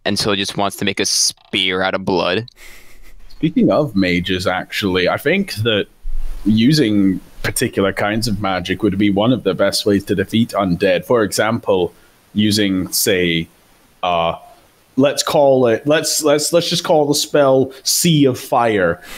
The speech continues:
Speaker 2: where instead of just showing off a fireball, it just literally drenches an entire battlefield in a giant wall of flame. Now, normally in conventional warfare, it'd be effective, but it would also kill a lot of your own men.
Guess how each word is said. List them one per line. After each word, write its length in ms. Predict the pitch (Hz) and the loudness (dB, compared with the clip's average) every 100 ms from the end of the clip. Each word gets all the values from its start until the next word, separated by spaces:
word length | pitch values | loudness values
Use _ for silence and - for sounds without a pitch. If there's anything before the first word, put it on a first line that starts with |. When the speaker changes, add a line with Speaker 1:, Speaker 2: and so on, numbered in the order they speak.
| - | 0
Speaker 2:
where 140 | 127 | 2
instead 400 | 131 131 156 143 | 2 0 2 2
of 100 | 139 | 0
just 420 | 143 - - - | -2 -4 -4 -2
showing 400 | - - 143 127 | 0 2 4 4
off 140 | 120 120 | 0 -2
a 60 | |
fireball, 720 | - 143 131 127 120 104 98 | -2 0 2 2 4 4 4
it 80 | 113 | 2
just 260 | 107 117 104 117 | 2 0 2 2
literally 400 | 123 120 113 117 | 2 2 2 2
drenches 720 | 104 123 120 117 - 120 113 | 0 2 2 0 -4 -2 0
an 100 | 104 | 2
entire 440 | 104 101 120 104 | 2 0 0 0
battlefield 920 | 90 113 104 104 - 123 110 98 95 | 0 0 0 -2 -2 2 2 2 2
in 100 | 107 | 2
a 60 | 104 | 0
giant 520 | 90 120 107 101 98 | 0 0 0 0 -2
wall 300 | 92 101 98 | 2 2 2
of 80 | 95 | -2
flame. 400 | - 120 101 98 - - - | -2 0 0 -2 -6 -12 -2
Now, 80 | 120 | 2
normally 600 | 120 170 208 117 107 110 | 4 4 2 2 2 2
in 120 | 113 | 0
conventional 560 | 98 113 139 175 - 110 | -2 0 2 2 0 2
warfare, 580 | 101 101 - 107 98 - - - | 4 2 0 0 0 -2 -6 -2
it'd 120 | 123 | 0
be 80 | 110 | 0
effective, 680 | - 175 180 - 110 104 | 2 0 0 0 0 2
but 140 | - 117 | 0 2
it 40 | |
would 140 | 117 127 | 2 2
also 280 | 127 - | 2 -2
kill 260 | 104 - 110 | -4 0 2
a 80 | 110 | 4
lot 180 | 110 101 | 2 2
of 60 | |
your 200 | 104 98 | 2 2
own 180 | 104 104 | 2 2
men. 340 | 110 131 95 | 2 2 -2